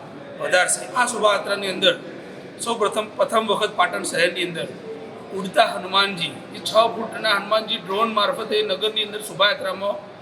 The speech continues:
ઉડશે અને જેમાંથી ડ્રોન મારફતે ફૂલ વર્ષા પણ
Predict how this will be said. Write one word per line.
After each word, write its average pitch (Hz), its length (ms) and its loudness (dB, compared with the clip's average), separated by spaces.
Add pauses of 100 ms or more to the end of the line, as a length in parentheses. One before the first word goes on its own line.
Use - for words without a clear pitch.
(200)
ઉડશે 202 260 2 (120)
અને 208 200 -2
જેમાંથી 202 520 0 (460)
ડ્રોન 226 240 6
મારફતે 208 400 4
ફૂલ 214 360 2
વર્ષા 202 240 4
પણ 202 240 -4